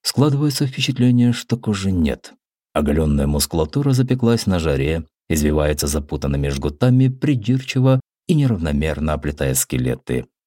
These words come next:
кости которых лишь чудом не прорывают истонченную плоть. Почти голые черепа деформированные,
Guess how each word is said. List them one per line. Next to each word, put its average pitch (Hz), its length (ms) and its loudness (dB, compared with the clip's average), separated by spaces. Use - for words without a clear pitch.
кости 143 280 -2
которых 110 540 -2
лишь 87 320 -4
чудом 64 600 -2
не 151 160 2
прорывают 71 600 -2
истонченную 64 800 -2
плоть. - 380 -6
Почти 87 320 0
голые 127 380 2
черепа 110 440 -2
деформированные, 65 1000 -2